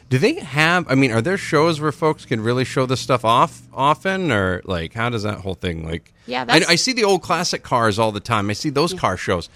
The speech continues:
Speaker 1: I mean, there's one every week. I swear there's probably one every night, but I don't always see that with, with the off-roaders.
Speaker 2: Yeah, that's the thing. Like, I was like, you know, y-, you got all these awesome stuff driving around and everything, and everybody's, um, on the weekends, you know, tooling around on the trails.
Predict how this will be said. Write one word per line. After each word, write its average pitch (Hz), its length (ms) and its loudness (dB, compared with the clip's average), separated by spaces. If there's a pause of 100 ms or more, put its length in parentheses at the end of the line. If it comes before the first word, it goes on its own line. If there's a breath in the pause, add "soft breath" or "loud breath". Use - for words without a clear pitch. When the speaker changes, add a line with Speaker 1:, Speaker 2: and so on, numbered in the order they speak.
(180 loud breath)
Speaker 1:
I - 100 -2
mean, 135 120 2
there's 127 180 -2
one 151 160 0
every 143 200 0
week. 147 360 -2
I 120 120 0
swear 147 400 2
there's 117 160 -2
probably 117 340 -4
one 117 180 0
every 117 200 0
night, 127 320 -2
but 110 260 4 (480 soft breath)
I 120 60 4
don't 151 160 4
always 147 260 2
see 147 140 -4
that 131 180 0
with, 107 240 0
with 104 240 -2
the 101 80 2
off-roaders. - 600 -4 (220 soft breath)
Speaker 2:
Yeah, 233 260 0
that's 226 240 -6
the 269 80 -10
thing. 302 260 -2
Like, 180 260 2
I 175 100 4
was 190 180 -4
like, 180 180 -8
you 247 80 -8
know, 320 400 0
y-, - 220 -8
you 247 100 -6
got 285 140 0
all 302 80 -2
these 311 160 -6
awesome 226 360 -4
stuff 226 280 -8
driving 208 320 -2
around 190 440 0
and 214 80 -8
everything, 202 440 -6
and 175 40 -2
everybody's, 202 480 -6
um, 170 240 -6
on 185 120 -4
the 175 80 -6
weekends, 180 440 -6
you 175 60 -10
know, 170 140 -6
tooling 185 320 -8
around 170 400 -6
on 165 160 -4
the 165 40 -8
trails. 180 520 -10